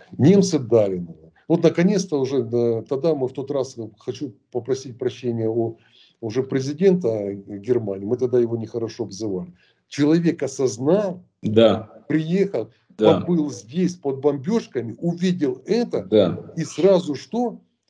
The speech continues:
Speaker 1: Сразу
Speaker 2: Штайнмайер.
Speaker 1: и система П В О пошли, ну, на, и гаубицы пошли, и всё пошло, пошло. То есть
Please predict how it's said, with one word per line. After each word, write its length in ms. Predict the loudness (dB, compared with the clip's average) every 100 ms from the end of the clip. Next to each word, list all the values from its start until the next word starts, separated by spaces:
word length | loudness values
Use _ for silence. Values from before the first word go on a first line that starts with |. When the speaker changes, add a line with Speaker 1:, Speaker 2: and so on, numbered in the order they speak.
| _ _
Speaker 1:
Сразу 280 | 0 4 6
Speaker 2:
Штайнмайер. 600 | 6 6 6 4 4 2 _ _ _ _ _ _
Speaker 1:
и 140 | -4 -2
система 560 | -2 -8 -4 -2 0
П 160 | -4 -4
В 100 | -4
О 180 | -4 -4
пошли, 520 | -4 -8 -8 -10 -8
ну, 160 | -6 -4
на, 100 | -4
и 200 | -6 -6
гаубицы 640 | -4 -4 -4 -6 -8 -12
пошли, 480 | -12 -12 -12 -14 -14
и 120 | -16
всё 240 | -12 -10
пошло, 400 | -8 -8 -8 -10
пошло. 360 | -8 -10 -12 _ _ _ _ _ _ _ _ _ _ _ _ _
То 80 | -8
есть 160 | -8